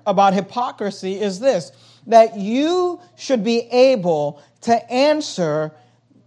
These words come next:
the same, to give the same answer,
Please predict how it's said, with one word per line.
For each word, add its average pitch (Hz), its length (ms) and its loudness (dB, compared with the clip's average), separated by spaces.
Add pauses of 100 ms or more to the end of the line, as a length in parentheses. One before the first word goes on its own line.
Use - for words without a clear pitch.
(200)
the 180 200 -4
same, 302 480 0
to 220 100 -2
give 220 200 2
the 202 100 2
same 302 500 0
answer, 208 720 -4